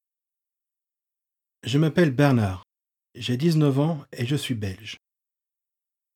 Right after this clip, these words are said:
Personnellement, je suis contre le vote blanc. En effet, ni les votes blancs, ni les votes nuls ne sont considérés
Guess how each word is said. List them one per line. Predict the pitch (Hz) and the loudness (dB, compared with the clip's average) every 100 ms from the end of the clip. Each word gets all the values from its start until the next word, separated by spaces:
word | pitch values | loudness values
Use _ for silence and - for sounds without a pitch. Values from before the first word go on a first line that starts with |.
| _ _ - | _ _ -4
Personnellement, | 170 - 185 160 120 117 156 _ _ _ _ - | -2 2 4 4 4 2 -4 _ _ _ _ -8
je | 127 | -4
suis | 151 160 | -2 -4
contre | - 190 175 | -4 -4 0
le | 135 | 2
vote | 127 147 127 | 2 2 -2
blanc. | 101 98 _ _ _ _ _ _ _ _ _ _ | -6 -10 _ _ _ _ _ _ _ _ _ _
En | - 147 | 2 4
effet, | 147 - 107 123 - _ _ _ _ | 2 0 -2 -2 -10 _ _ _ _
ni | 120 143 | -2 2
les | 180 165 | 4 2
votes | 143 135 | 2 0
blancs, | 120 117 123 - _ _ - | 2 0 0 -6 _ _ -6
ni | 120 160 185 | 0 2 2
les | 160 | 0
votes | 139 156 147 | -2 -2 -2
nuls | 110 117 123 139 170 _ _ _ _ - | -2 0 2 2 -2 _ _ _ _ -10
ne | 123 | -6
sont | 127 147 | -4 -4
considérés | 131 190 - 160 160 139 135 151 | -4 -6 -4 -2 0 0 0 -2